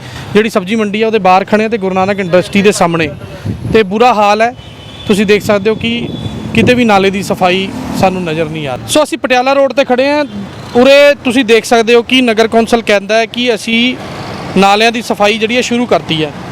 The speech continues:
ਠੀਕ ਹੈ, ਨਾਲਿਆਂ ਦੀ ਸਫਾਈ ਤੁਸੀਂ ਦੇਖੋ ਵੀ ਵਿੱਚ ਕਿੰਨਾ ਪਲਾਸਟਿਕ ਜਿਹੜਾ ਹੈਗਾ, ਕੂੜਾ ਕਰਕਟ ਜਿਹੜਾ ਹੈ, ਤੁਹਾਨੂੰ ਨਜ਼ਰ ਆ ਰਿਹਾ ਸਿਰੇ ਤੋਂ ਲੈ ਕੇ ਸਿਰ ਤੱਕ। ਲੇਕਿਨ ਬਾਹਰ ਵੀ ਜਿਹੜੀ ਹੈ ਇਹ ਢੇਰੀਆਂ, ਜਿਵੇਂ ਕਿ ਮਸ਼ੀਨ ਦੇ ਨਾਲ, ਅ, ਨਾਲੇ ਨੂੰ ਸਾਫ਼ ਕਰਕੇ ਢੇਰੀਆਂ ਬਾਹਰ ਕੱਢੀਆਂ ਹੋਣ। ਲੇਕਿਨ ਤੁਸੀਂ ਆਪ ਦੇਖ ਸਕਦੇ ਹੋ ਕਿ ਜੇ ਅੱਜ ਬਰਸਾਤ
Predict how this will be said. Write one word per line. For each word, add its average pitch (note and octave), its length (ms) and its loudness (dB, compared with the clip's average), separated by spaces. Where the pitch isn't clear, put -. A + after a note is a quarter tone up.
ਠੀਕ B3 220 6
ਹੈ, C4+ 200 4
ਨਾਲਿਆਂ A3 260 4
ਦੀ A#3 100 0
ਸਫਾਈ A3 240 2
ਤੁਸੀਂ A3+ 200 -2
ਦੇਖੋ G#3+ 340 2
ਵੀ A#3+ 100 4
ਵਿੱਚ A#3 220 0
ਕਿੰਨਾ A#3+ 260 4
ਪਲਾਸਟਿਕ A3+ 880 2
ਜਿਹੜਾ G#3 220 4
ਹੈਗਾ, G3 220 2
ਕੂੜਾ G#3 360 2
ਕਰਕਟ G3+ 380 -4
ਜਿਹੜਾ G3 280 0
ਹੈ, G3 160 4
ਤੁਹਾਨੂੰ G3 280 2
ਨਜ਼ਰ F#3 220 4
ਆ F#3 80 6
ਰਿਹਾ G#3+ 100 4
ਸਿਰੇ G3+ 220 0
ਤੋਂ G3+ 100 0
ਲੈ G#3 80 2
ਕੇ G3+ 100 2
ਸਿਰ F3 180 0
ਤੱਕ। A3 140 2
ਲੇਕਿਨ B3 220 0
ਬਾਹਰ A3+ 320 4
ਵੀ B3 100 -4
ਜਿਹੜੀ A#3+ 260 0
ਹੈ A#3+ 180 -2
ਇਹ B3+ 140 4
ਢੇਰੀਆਂ, A#3 340 2
ਜਿਵੇਂ A3+ 260 0
ਕਿ C4 380 4
ਮਸ਼ੀਨ A3+ 400 4
ਦੇ A#3+ 100 4
ਨਾਲ, A#3 380 4
ਅ, - 460 -4
ਨਾਲੇ G#3+ 260 0
ਨੂੰ A#3+ 100 -4
ਸਾਫ਼ G#3 300 0
ਕਰਕੇ A3+ 320 0
ਢੇਰੀਆਂ A3 340 0
ਬਾਹਰ G#3 220 2
ਕੱਢੀਆਂ G#3+ 360 0
ਹੋਣ। D#3+ 240 -4
ਲੇਕਿਨ A3 240 -2
ਤੁਸੀਂ C4+ 240 0
ਆਪ B3 140 4
ਦੇਖ A3+ 160 -2
ਸਕਦੇ A#3+ 200 2
ਹੋ B3 60 -2
ਕਿ C4 80 -4
ਜੇ B3 220 4
ਅੱਜ A#3+ 120 0
ਬਰਸਾਤ A3 580 2